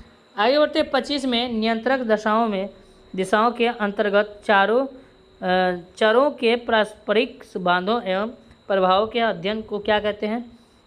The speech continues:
तो पच्चीस का सही आंसर ऑप्शन नंबर क्या होगा बाबू? तो डी यानी कि प्रयोग, ठीक है। आगे बढ़ते हैं छब्बीस में, प्रयोगात्मक विधि की प्रथम अवस्था निम्नलिखित में कौन सा है, ठीक है। तो छब्बीस का सही आंसर ऑप्शन नंबर क्या होगा बाबू? समस्या बी। आगे बढ़ते हैं, निम्न,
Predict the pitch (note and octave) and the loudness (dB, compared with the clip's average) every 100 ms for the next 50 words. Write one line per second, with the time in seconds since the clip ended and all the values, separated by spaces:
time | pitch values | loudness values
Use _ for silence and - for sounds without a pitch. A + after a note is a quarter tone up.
0 | _ G3+ G3 G#3 G3 B3 A#3 A3+ A3+ A3 | _ -10 -2 -2 -2 -8 -6 -4 -2 -2
1 | G#3+ G#3 F#3+ F#3 G#3+ G#3 G#3 G#3+ G#3 G3 | -2 0 -2 -2 -6 -6 -2 0 0 -2
2 | A3+ A#3+ - - _ - F3 E3+ G3 F3 | -6 -8 -16 -20 _ -8 -4 -2 -2 -2
3 | F3 F3+ - E3 D#3+ D3+ G3 B3 G#3+ A3 | -2 -6 -4 0 0 -2 -4 -2 0 0
4 | B3 B3+ C4 C4 A3 G#3+ A3+ G3 A3+ - | -2 -2 -4 -2 -4 -2 -4 -4 -6 -10
5 | _ _ _ - A3 B3 A#3 A#3 C4 C#4 | _ _ _ 0 4 4 2 0 -4 -4
6 | B3 B3 C4+ C4 A#3+ A#3 G#3+ - C4 A#3+ | -4 -4 -6 -6 -6 -2 -2 0 -4 0
7 | G#3+ G3+ G3+ A3 G#3+ G3+ F#3+ G3+ G#3+ G#3+ | 0 0 -2 -6 -6 -8 -10 -10 -12 -4
8 | G3+ G3 F#3+ F#3 G#3+ A3+ - - _ - | -4 -2 -2 -2 -6 -8 -16 -20 _ -10
9 | G#3+ G3 F#3+ A3 A3 A3 G#3+ G#3 G#3 G3 | -6 -4 0 -2 -2 -4 -4 -2 -2 -4
10 | F#3+ G#3 G3+ G#3 G#3 G3+ G#3 A#3+ G#3 F3 | -4 -6 -2 0 0 0 -2 -6 -6 -6
11 | D#3+ - E3 D3+ D#3+ E3+ C#3+ - - _ | -8 -6 -6 -6 -10 -8 -10 -12 -20 _
12 | - - F#3+ A3+ C4 C#4 C#4 C#4+ C4+ B3 | -20 -6 0 2 2 2 4 4 2 -2
13 | A#3 | -4